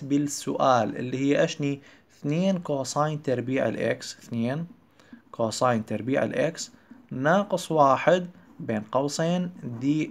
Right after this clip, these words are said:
إكس. الآن لازم نكامل، كيف أكامله؟ هذه الدالة. أستطيع أنه أوزع التكامل على الحدود، ولكن التكامل راح يصير جدًا طويل، لذلك الأسهل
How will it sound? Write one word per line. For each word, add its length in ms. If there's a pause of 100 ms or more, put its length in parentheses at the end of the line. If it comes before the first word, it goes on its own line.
إكس. 480 (240)
الآن 280
لازم 320
نكامل، 520
كيف 360
أكامله؟ 600 (520)
هذه 680 (140)
الدالة. 760 (360)
أستطيع 480
أنه 280
أوزع 380
التكامل 560
على 60
الحدود، 460
ولكن 460
التكامل 500
راح 140
يصير 240
جدًا 300
طويل، 440 (400)
لذلك 560
الأسهل 720